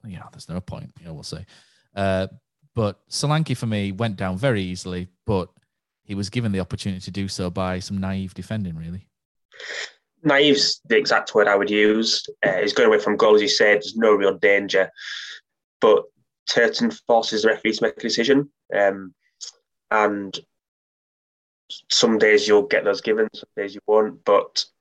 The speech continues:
Speaker 2: he doesn't need to make contact there. And I think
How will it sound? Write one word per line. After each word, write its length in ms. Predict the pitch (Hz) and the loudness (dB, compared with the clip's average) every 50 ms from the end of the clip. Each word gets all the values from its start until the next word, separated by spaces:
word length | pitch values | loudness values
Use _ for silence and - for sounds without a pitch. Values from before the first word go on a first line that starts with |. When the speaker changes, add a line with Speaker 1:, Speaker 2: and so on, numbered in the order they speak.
| _ _ _ | _ _ _
Speaker 2:
he 100 | - - | -8 -2
doesn't 200 | - 117 156 - | 2 2 2 2
need 140 | 120 107 - | 0 -2 -2
to 80 | - 110 | -2 -4
make 140 | 104 - | -4 -4
contact 440 | - - - 104 104 - - - - | -2 -2 -2 -2 -2 -2 -4 -2 0
there. 220 | 110 107 113 - - _ _ - - - - - - _ _ _ _ _ - | 0 0 0 -2 -4 _ _ -20 -20 -20 -20 -20 -20 _ _ _ _ _ -4
And 100 | 117 117 | -2 0
I 20 | |
think 300 | - 147 143 143 - - | 2 4 4 4 2 0